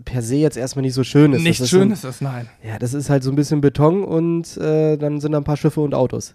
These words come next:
Speaker 2: Ja.
Speaker 1: Mehr ist da ja eigentlich nicht. Aber was, da kann ich Hannes nur zustimmen, das ist immer wieder schön, sobald du am Meer bist, diese frische Luft, äh, den Geruch vom Meer, auch wenn da eine steife Brise oder sowas ist, auch das ist
Speaker 2: Scheißegal, ja.
Speaker 1: scheißegal.
Speaker 2: Das gehört dazu.
Speaker 1: Es ist einfach nur, dass dann,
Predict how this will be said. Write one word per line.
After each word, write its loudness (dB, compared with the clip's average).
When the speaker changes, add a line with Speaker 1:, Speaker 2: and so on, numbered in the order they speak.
Speaker 2:
Ja. 2
Speaker 1:
Mehr 2
ist -6
da -2
ja -6
eigentlich -12
nicht. -12
Aber 4
was, -6
da -10
kann 0
ich -2
Hannes -2
nur -4
zustimmen, -6
das -6
ist -10
immer -2
wieder 0
schön, -2
sobald 0
du 0
am -2
Meer 2
bist, -4
diese -2
frische 2
Luft, 2
äh, -4
den -4
Geruch -2
vom -4
Meer, 0
auch -2
wenn 0
da 4
eine 0
steife -2
Brise -2
oder 0
sowas -6
ist, -10
auch -6
das -6
ist -10
Speaker 2:
Scheißegal, 0
ja. -4
Speaker 1:
scheißegal. -4
Speaker 2:
Das -10
gehört -2
dazu. -6
Speaker 1:
Es -2
ist -4
einfach -2
nur, -2
dass -4
dann, -6